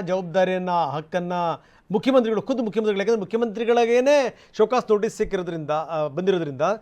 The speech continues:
"ನಾನು ಅದರಲ್ಲಿ ಇರುವಂಥದ್ದು ಬೇಡ" ಅಂತೇಳಿ ಉಪಮುಖ್ಯಮಂತ್ರಿಗಳಿಗೆ ಅದರ ಜವಾಬ್ದಾರಿಯನ್ನ ಕೊಟ್ಟಿರುವಂಥದ್ದು ನಂಬರ್ ಟು.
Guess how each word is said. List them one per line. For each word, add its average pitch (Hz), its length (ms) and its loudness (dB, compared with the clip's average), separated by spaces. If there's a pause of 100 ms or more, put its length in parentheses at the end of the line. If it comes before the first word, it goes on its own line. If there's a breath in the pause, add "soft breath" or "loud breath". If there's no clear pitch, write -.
(240 soft breath)
"ನಾನು 285 240 8
ಅದರಲ್ಲಿ 262 200 4
ಇರುವಂಥದ್ದು 226 400 2
ಬೇಡ" 214 200 6
ಅಂತೇಳಿ 202 460 2
ಉಪಮುಖ್ಯಮಂತ್ರಿಗಳಿಗೆ 262 840 0
ಅದರ 226 140 4
ಜವಾಬ್ದಾರಿಯನ್ನ 180 560 0 (320 soft breath)
ಕೊಟ್ಟಿರುವಂಥದ್ದು 156 520 -2
ನಂಬರ್ 143 260 -6
ಟು. - 180 0